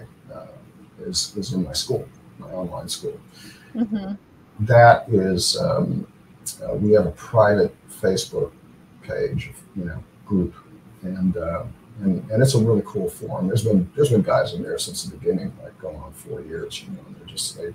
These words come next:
Speaker 1: they, they chime in and help people too. And it's like a whole, whole thing where, you know, uh, folks will upload videos and I'll critique them, and they'll ask questions. I'll get in there, I'm in there pretty as much as I can be to, to keep that going. So,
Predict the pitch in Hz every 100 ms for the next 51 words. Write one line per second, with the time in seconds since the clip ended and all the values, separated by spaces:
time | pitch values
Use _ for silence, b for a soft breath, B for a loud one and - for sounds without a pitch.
0 | - 90 90 90 - 113 113 - 110 107
1 | 98 98 101 - - 107 101 - 110 -
2 | - 113 104 95 90 87 - - - 101
3 | 98 - B B B B B B - 143
4 | - 127 113 107 95 87 - - 87 82
5 | 80 117 - - - - - - - -
6 | 110 - 98 98 - 90 87 110 110 104
7 | 98 95 - - - - - 95 - -
8 | - 113 - 104 98 95 90 90 - -
9 | 123 117 - 107 104 - - - 87 87
10 | 90 85 95 101 95 85 87 - - -
11 | - - - - - 90 87 85 85 85
12 | - 78 76 104 92 - - - - -
13 | 110 - - - - - - - - 92
14 | - - 135 - - 101 90